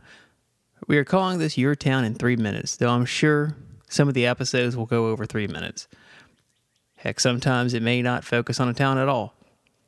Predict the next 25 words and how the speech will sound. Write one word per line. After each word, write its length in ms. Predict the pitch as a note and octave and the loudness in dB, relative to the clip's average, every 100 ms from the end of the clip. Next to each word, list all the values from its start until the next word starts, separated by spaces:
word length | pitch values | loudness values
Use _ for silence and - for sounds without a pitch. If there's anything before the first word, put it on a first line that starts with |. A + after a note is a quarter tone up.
| _ _ _ _ _ _ | _ _ _ _ _ _
Why 160 | D3 E3+ | 2 4
are 80 | F3+ | 2
we 100 | E3+ | 0
doing 260 | E3 D#3+ | 0 -2
this? 300 | D#3+ D#3+ - - _ _ _ _ _ _ _ | -2 -4 -8 -16 _ _ _ _ _ _ _
The 140 | C#3 | 2
authors 340 | D3+ E3 D#3 C#3+ | 4 2 -2 2
who 300 | C#3 C3 B2 | 2 2 2
write 340 | B2+ D3 A#2+ | 2 2 0
books 260 | A#2 A#2 - | 0 0 0
with 100 | A#2 | -2
Arcadia 440 | A2 - A2 G#2+ | -2 0 0 0
and 80 | G#2 | -2
the 60 | A2 | -2
History 260 | A2+ - | -2 -4
Press 380 | A2 A2+ A2 - | 0 0 0 0
do 200 | - C3+ | 2 2
so 240 | C3 C3+ | 2 0
because 380 | A#2+ G#2+ A2 G#2 | 0 -2 -2 -2
they 160 | A2+ A2+ | 0 0
have 160 | A#2 | 0
a 60 | G2+ | -2
love 260 | F#2+ A2 - | 2 2 0
for 120 | A2 | 0
history, 460 | A2+ A2+ - A#2 | 0 0 0 -2